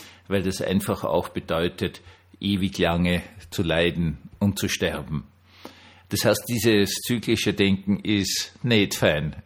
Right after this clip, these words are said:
Ich sag's einmal sehr vorsichtig. Nein, meine Lieben, lasst uns doch eine Sache vollkommen klar sein. Wir alle sind erschaffen von Gott. Wir leben hier eine gewisse Zeit, bringen hoffentlich ein bisschen was weiter,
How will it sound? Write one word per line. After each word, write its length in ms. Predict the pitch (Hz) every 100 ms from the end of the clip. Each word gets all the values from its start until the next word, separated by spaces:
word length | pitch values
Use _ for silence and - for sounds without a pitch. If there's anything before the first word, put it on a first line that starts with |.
| -
Ich 160 | 123
sag's 240 | - 135 123
einmal 280 | 110 98 90
sehr 220 | - 117
vorsichtig. 720 | - 101 92 - 78 - 78 - - - - - -
Nein, 220 | 104 101
meine 200 | 95 90
Lieben, 320 | 85 90 85 - -
lasst 300 | 98 107 -
uns 140 | 110
doch 160 | - 98
eine 260 | 82 98 101
Sache 340 | 92 85 95
vollkommen 640 | - 98 107 - 92 90
klar 260 | 85 76 78
sein. 300 | - 78 69 - - _ -
Wir 240 | 76 -
alle 280 | 95 110 113
sind 420 | - 101 101 101
erschaffen 680 | - - 104 101 - - 110
von 440 | - 107 98 104
Gott. 480 | 101 92 85 - - - _ _ - _ _ _ _ _ _
Wir 120 | 98
leben 300 | 80 90 95
hier 140 | 117 107
eine 160 | 104
gewisse 460 | 104 95 98 - 104
Zeit, 500 | - 101 139 - - -
bringen 460 | - 120 123 117 101
hoffentlich 880 | 104 117 - 110 101 104 92 - -
ein 80 | 101
bisschen 280 | 113 107 87
was 320 | 82 78 -
weiter, 720 | 76 80 110 - 147 180 175